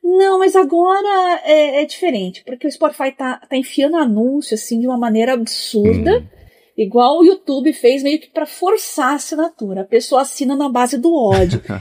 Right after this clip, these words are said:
Speaker 2: <laughs>
Speaker 1: Eu acho isso
Speaker 2: Sim.
Speaker 1: péssimo como estratégia, tá? Porque tem gente que vai assinar na base do ódio, mas até quando, né? É meio que um, uma coleira, assim, né? Você tá preso ali, você assina meio contra a vontade
Speaker 2: Uhum.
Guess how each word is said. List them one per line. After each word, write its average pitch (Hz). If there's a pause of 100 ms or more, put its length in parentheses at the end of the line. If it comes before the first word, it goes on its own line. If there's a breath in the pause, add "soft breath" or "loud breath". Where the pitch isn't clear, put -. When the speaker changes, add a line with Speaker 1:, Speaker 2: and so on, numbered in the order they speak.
Speaker 2:
<laughs> -
Speaker 1:
Eu 480
acho 302
isso -
Speaker 2:
Sim. 440
Speaker 1:
péssimo 190
como 208
estratégia, 175 (240)
tá? 175
Porque 240
tem 403
gente 277
que 311
vai 254
assinar 233
na 208
base 202
do 247
ódio, 247
mas 381
até 440
quando, 185
né? 196 (540)
É 277
meio 302
que 392
um, 381
uma 320
coleira, 320
assim, 220
né? 202
Você 247
tá 233
preso 269
ali, 214
você 247
assina 269
meio 262
contra 254
a 262
vontade 254
Speaker 2:
Uhum. 76